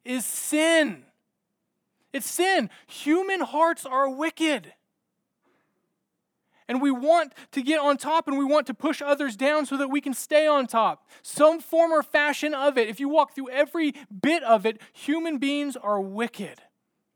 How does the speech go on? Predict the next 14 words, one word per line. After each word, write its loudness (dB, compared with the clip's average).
And -4
our, -2
and -2
our 0
hearts -2
are -10
deceitful -10
above -2
all -4
things. -20
And -6
here's -4
the -14
thing. -8